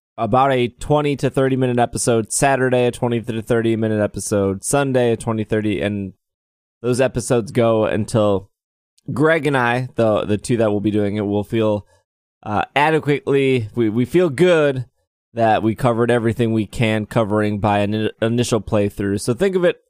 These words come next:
almost like, um, like going to YouTube or going to Twitch and watching somebody play through the whole game start to finish, but think of it as, like, an audio-only thing and more of, like, thoughts and feelings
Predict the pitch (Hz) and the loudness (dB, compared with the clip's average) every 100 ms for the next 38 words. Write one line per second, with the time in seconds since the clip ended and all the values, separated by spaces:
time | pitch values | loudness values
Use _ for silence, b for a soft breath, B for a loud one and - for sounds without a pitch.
0 | - 139 135 - 117 110 110 107 101 98 | -6 -2 -2 -2 -2 -2 0 0 0 -2
1 | 98 98 _ _ _ _ _ 117 - 120 | -6 -10 _ _ _ _ _ -10 -2 0
2 | 117 113 - 117 107 101 107 120 - 123 | 0 -4 -4 -2 0 0 0 -2 -2 0
3 | 117 101 104 107 107 104 98 - 107 - | 0 0 0 0 0 -2 -4 -2 -4 -2
4 | 107 104 104 104 98 107 104 101 110 104 | 0 0 0 -4 -4 -2 -2 -2 -2 -2
5 | - 104 107 101 101 - 104 - - 135 | -2 -2 0 -2 -4 -2 -4 -4 -4 -2
6 | 123 - 113 120 104 104 101 101 101 95 | -2 -4 -6 -6 -4 -2 0 0 0 -2
7 | 101 - 139 135 131 127 127 123 123 123 | -2 0 0 2 0 0 0 0 -2 -2
8 | 117 113 107 - _ _ _ _ _ 107 | -2 -2 -6 -12 _ _ _ _ _ -4
9 | 107 107 101 110 123 139 143 135 120 120 | -2 -2 -4 -4 0 2 2 2 2 2
10 | 110 104 110 101 98 - - _ _ _ | 0 0 2 0 -2 -10 -20 _ _ _
11 | _ _ _ _ 160 165 - 131 - 151 | _ _ _ _ 0 0 -2 -6 0 2
12 | 143 127 117 110 101 - | 2 2 0 -2 -6 -10